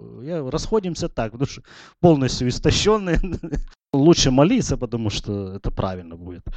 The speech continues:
Ну, иногда молимся. Иоанна, шестая глава, двадцать восьмой, двадцать девятый стих. Иисуса встретили там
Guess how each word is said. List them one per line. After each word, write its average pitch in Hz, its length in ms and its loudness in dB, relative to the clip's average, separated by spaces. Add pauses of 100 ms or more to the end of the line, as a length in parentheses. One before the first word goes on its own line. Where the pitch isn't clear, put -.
(880)
Ну, 277 160 -2
иногда 165 320 0
молимся. 104 520 -4 (260)
Иоанна, 117 800 -6
шестая 131 640 0
глава, 101 500 -6 (400)
двадцать 113 320 0
восьмой, 123 340 -2
двадцать 113 360 0
девятый 110 440 0
стих. 127 560 -2 (180)
Иисуса 143 480 -6
встретили 120 540 -2
там 104 480 -10